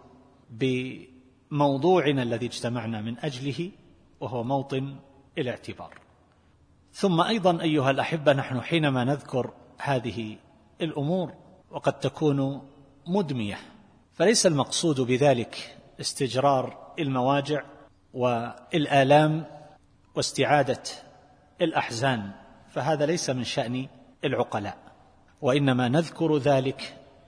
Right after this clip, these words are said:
من أجل أن نستفيد مما مضى وحل ووقع، فلا يتكرر ذلك في المستقبل.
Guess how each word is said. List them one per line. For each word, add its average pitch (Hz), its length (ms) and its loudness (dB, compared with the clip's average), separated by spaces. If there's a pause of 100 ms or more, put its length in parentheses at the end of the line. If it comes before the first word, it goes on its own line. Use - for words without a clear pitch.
(340)
من 135 180 -4
أجل 131 300 -4
أن 123 140 -4
نستفيد 120 640 -6 (480)
مما 127 300 2
مضى 120 380 4 (440)
وحل 156 460 4
ووقع، 156 680 8 (500)
فلا 156 200 6
يتكرر 123 720 2
ذلك 120 500 0 (400)
في - 120 -4
المستقبل. 113 640 -6